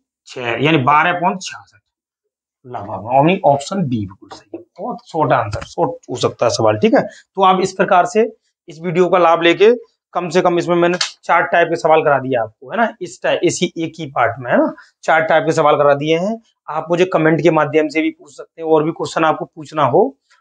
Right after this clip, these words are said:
तो आप comment के माध्यम से मुझसे question पूछ सकते हैं, ठीक है।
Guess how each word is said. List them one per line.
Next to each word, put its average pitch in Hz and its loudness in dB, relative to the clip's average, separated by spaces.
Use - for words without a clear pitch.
तो 160 -2
आप 165 -2
comment 165 2
के 156 2
माध्यम 147 2
से 147 -4
मुझसे 147 -10
question 202 -14
पूछ 139 -18
सकते - -20
हैं, 104 -20
ठीक 226 0
है। 254 4